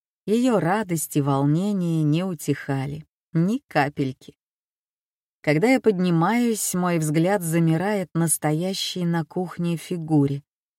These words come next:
и горло сдавливает. Становится трудно дышать. Карабелла.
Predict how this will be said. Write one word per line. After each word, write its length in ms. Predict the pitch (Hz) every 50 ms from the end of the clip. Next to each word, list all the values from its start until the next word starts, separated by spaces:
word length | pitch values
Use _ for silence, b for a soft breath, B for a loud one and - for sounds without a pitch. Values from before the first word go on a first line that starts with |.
| _ _ _ -
и 100 | - 165
горло 480 | 147 143 143 170 180 180 165 160 165 160
сдавливает. 920 | 156 160 151 143 160 151 139 131 135 135 135 135 135 135 139 143 _ - _ _ _ _ _ _ _ _ _ _ _ _
Становится 840 | - - - - 175 170 175 170 160 165 156 - - - - 170 151 - -
трудно 460 | - 180 190 185 165 151 160 160 156
дышать. 760 | 147 143 170 170 - - - - 175 143 131 - - - - _ _ _ _ _ _ _ _ _ _ _ _ _ _ _ _ _ _ _ _ _ _ _ _ _ -
Карабелла. 800 | - 165 156 165 165 156 147 147 143 143 135 135 135 143 147